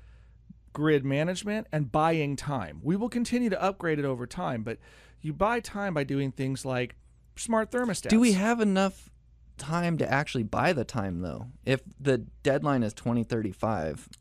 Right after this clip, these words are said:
Speaker 2: do
Speaker 1: Well,
Speaker 2: we
Speaker 1: but who set that deadline?
Speaker 2: I think that was,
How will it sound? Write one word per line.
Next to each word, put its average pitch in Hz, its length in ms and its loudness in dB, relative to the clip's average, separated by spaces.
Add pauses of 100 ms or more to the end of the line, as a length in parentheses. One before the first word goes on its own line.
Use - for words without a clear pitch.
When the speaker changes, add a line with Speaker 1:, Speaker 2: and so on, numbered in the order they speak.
(200)
Speaker 2:
do 180 80 2
Speaker 1:
Well, 180 80 6 (120)
Speaker 2:
we - 60 -
Speaker 1:
but 175 200 -2
who 185 160 0
set 135 320 -2
that 104 220 -4
deadline? 69 480 -12
Speaker 2:
I - 120 -6
think - 280 -6
that 151 220 2
was, 107 360 0